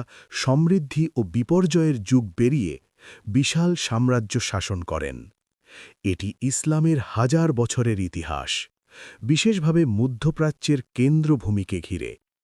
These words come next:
ষষ্ঠ শতকে আরব উপদ্বীপ ছিল দুই বিশাল সাম্রাজ্যের পেছনের উঠোন,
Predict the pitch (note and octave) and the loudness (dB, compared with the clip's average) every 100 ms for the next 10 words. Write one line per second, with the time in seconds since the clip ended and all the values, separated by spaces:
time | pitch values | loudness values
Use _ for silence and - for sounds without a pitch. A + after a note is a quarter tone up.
0 | _ _ _ _ _ _ _ - - D#3+ | _ _ _ _ _ _ _ -8 -2 -2
1 | - - - C#3+ A2 - B1 - _ _ | -2 -2 0 0 -2 -6 -10 -14 _ _
2 | - _ G2+ C3 G3+ E3 C#3 E3+ F3 - | -20 _ 2 4 4 4 2 2 0 -2
3 | - F#2 - _ - - A2 D3 B2+ F2+ | -6 -6 -8 _ -20 -14 0 0 0 -2
4 | A#2+ - F#3 G3 - A#2+ B2+ C#3 C3 G#2+ | -2 0 2 0 0 0 2 2 0 2
5 | C3 A2+ A2 G#2+ - E3+ D#3 F#2+ - D#2 | 0 0 -4 -2 2 2 2 0 -4 -8